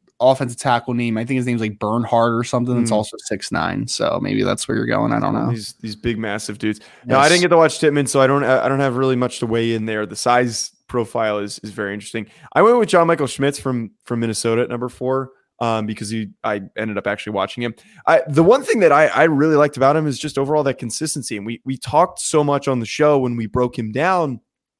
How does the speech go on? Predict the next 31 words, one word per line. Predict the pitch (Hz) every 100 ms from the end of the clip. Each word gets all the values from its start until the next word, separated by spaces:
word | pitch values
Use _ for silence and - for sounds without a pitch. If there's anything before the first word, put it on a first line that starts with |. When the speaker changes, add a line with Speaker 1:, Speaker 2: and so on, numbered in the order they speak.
| _ _ -
Speaker 2:
is | 117
that | 131
this | 151 151
is | 139
a |
guy | 135 139 131
who | 131 120 - _ _ _
can | 123
play | 104 131 135
some | 135 139
guard, | 123 123 131 127
can | 113
play | - 131 131 127
obviously | 123 120 117 113
center. | - 165 143 117 _ _ _ -
And | 143
at | 151
the |
very | 131 160 185
least, | 135 113 160 143 -
you're | 123
getting | 104 131 180
a |
player | - - 131 131 131 123 _ _ -
who | 127
is | 123 107
going | 127 123
to | 117
be | 120 120 120
a | 107
long-term | 107 113 127 135 - 123 117 117 110